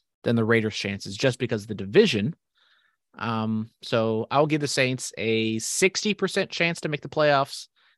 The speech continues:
and I'll give the, okay, maybe, like, seventy percent chance to make the playoffs. And then I'll give the Raiders, like, a forty-five percent chance of making the playoffs.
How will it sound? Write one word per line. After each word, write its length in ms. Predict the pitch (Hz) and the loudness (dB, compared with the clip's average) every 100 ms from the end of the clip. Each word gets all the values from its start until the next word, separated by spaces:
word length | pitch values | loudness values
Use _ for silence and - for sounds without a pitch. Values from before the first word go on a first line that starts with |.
| _ | _
and 160 | - 123 | -4 -4
I'll 60 | |
give 220 | 120 120 113 | -2 -2 -2
the, 260 | 110 110 - _ _ _ _ _ _ | -4 -6 -16 _ _ _ _ _ _
okay, 160 | 196 147 | 0 2
maybe, 160 | 160 151 | 2 0
like, 140 | - | -2
seventy 400 | - 127 107 101 | -2 -2 -2 -6
percent 320 | - - - | -10 -12 -10
chance 220 | - - | -10 -10
to 80 | - | -12
make 100 | - | -14
the 80 | - | -12
playoffs. 480 | - - - - - _ - - - | -10 -8 -10 -12 -18 _ -20 -18 -6
And 120 | 127 | -2
then 80 | 120 | 0
I'll 260 | 117 117 117 - | 0 -2 -6 -2
give 240 | 131 120 | 0 0
the 120 | 117 | -2
Raiders, 720 | 113 110 127 123 113 110 101 | -2 2 4 4 2 -2 -4
like, 180 | 104 101 | -6 -6
a 240 | 101 98 104 - _ _ _ - - _ | -6 -6 -10 -16 _ _ _ -20 -20 _
forty-five 640 | 120 117 110 - 107 92 - | -4 -2 -2 0 0 0 -6
percent 300 | - - - | -12 -12 -10
chance 220 | - - | -12 -10
of 80 | - | -12
making 180 | - | -12
the 60 | - | -14
playoffs. 540 | - 64 52 - - | -10 -10 -8 -12 -14